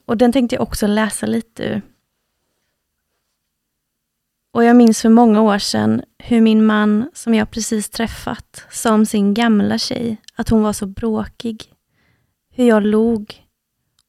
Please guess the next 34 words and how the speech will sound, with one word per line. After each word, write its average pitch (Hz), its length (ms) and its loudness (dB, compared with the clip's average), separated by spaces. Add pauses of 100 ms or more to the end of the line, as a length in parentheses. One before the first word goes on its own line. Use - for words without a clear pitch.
och 220 80 -4
gjorde 214 280 0
en 202 120 0
oförstående 208 760 -2
min 214 500 0
och 233 120 -2
låtsades 226 440 -2
som 214 140 -4
att 208 140 -8
jag 220 140 -4
inte 226 420 -2
var 214 180 -6
sån. 226 400 -6 (560)
Och 214 80 -4
hur 214 100 2
det 208 80 -2
känn-, 214 400 0 (280)
och 226 120 0
hur 214 140 6
det 214 120 -2
inuti 220 480 0
kändes 208 680 -4
som 220 120 -2
att 214 120 -6
jag 220 100 -8
svek 233 440 -8
henne. 233 280 -4 (1120)
Undrar 214 300 4
om 214 140 4
han 233 120 2
kallar 220 280 -2
mig 202 140 0
bråkig 214 580 -6
nu. 220 260 -4